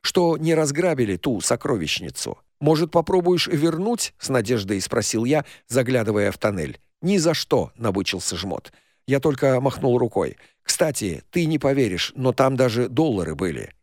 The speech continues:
Глупость такая». «Поверю», — пробормотал я себе под нос. «Хорошо, что он внедорожники не видел, барахольщик». «А чего гоблин-то живой ещё?» — спросил Жмот, разглядев фигурку у стены.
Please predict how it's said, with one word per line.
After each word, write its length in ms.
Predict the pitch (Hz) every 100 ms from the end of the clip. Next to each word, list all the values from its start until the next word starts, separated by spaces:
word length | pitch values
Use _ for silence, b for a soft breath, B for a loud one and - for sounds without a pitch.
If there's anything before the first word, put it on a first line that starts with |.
| _
Глупость 500 | - 117 208 185 113
такая». 440 | - 87 71 52 - _ _ _ _ _
«Поверю», — 560 | 143 143 143 110 85 78 -
пробормотал 640 | 107 101 101 104 101 95
я 220 | 110 117
себе 280 | 107 101 92
под 200 | - 90
нос. 300 | 71 - - b b b
«Хорошо, 380 | - 151 - 180
что 200 | - 147
он 160 | 147
внедорожники 800 | 123 131 127 135 156 113 92 -
не 160 | 87 98
видел, 340 | 85 64 55 - _
барахольщик». 760 | 95 101 - 107 - - - - _ _ _ _
«А 120 | 127
чего 280 | - 208 214
гоблин-то 520 | 156 214 165 135 113
живой 340 | 117 170 190 113
ещё?» — 320 | - - 82
спросил 420 | - - - 139
Жмот, 340 | 110 135 185 -
разглядев 560 | 117 107 107 107 127
фигурку 540 | - 110 104 95 104 90
у 80 |
стены. 420 | 104 - 107 95